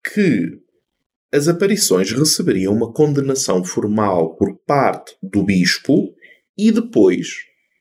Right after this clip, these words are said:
mais tarde por parte de Josef Ratzinger, que justamente transfere a competência,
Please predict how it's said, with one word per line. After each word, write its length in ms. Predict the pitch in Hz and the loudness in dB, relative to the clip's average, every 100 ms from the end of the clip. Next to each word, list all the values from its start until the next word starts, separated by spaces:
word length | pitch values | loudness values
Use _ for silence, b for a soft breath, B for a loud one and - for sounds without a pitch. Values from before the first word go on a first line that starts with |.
| _ - | _ -10
mais 420 | 185 175 85 - | -4 0 -2 -2
tarde 400 | 127 104 92 - | -2 0 -2 -4
por 200 | 107 95 | -4 -4
parte 460 | - 131 101 - 92 | 0 0 0 -4 -6
de 480 | 85 - 92 92 95 | -6 0 2 2 2
Josef 520 | 135 101 - - 95 | 2 2 2 -2 -2
Ratzinger, 800 | - 95 85 - 110 110 151 - B B B - | -2 0 0 -2 -2 0 0 0 B B B -4
que 220 | - 151 120 | 0 2 0
justamente 880 | 110 110 - 190 147 85 90 - - _ _ - | 0 0 0 0 2 2 0 -6 -16 _ _ -6
transfere 840 | 98 101 95 - - 156 101 - - | -2 0 -2 -6 -2 0 0 -2 0
a 100 | 147 | 0
competência, 1120 | - 104 - 92 - 131 92 - - 131 190 | 0 0 0 0 0 0 0 -4 0 0 0